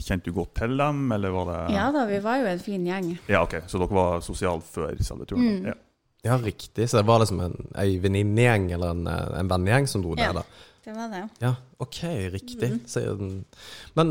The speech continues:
Speaker 3: eh, fordi at jeg, jeg skjønner jo det der greia med så fjorten år gammel og dra ned på leir. Ehm, jeg har jo en k-, kompis som datteren hans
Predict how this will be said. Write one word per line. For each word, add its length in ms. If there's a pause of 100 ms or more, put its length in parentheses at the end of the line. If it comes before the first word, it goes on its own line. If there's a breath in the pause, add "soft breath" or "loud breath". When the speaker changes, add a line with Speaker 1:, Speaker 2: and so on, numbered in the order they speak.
Speaker 3:
eh, 160
fordi 220
at 260
jeg, 300 (100)
jeg 160
skjønner 240
jo 140
det 80
der 180
greia 160
med 160
så 80
fjorten 340
år 380
gammel 240
og 80
dra 160
ned 160
på 80
leir. 400 (140)
Ehm, 340
jeg 100
har 120
jo 100
en 140 (100)
k-, 240
kompis 560
som 320
datteren 540
hans 340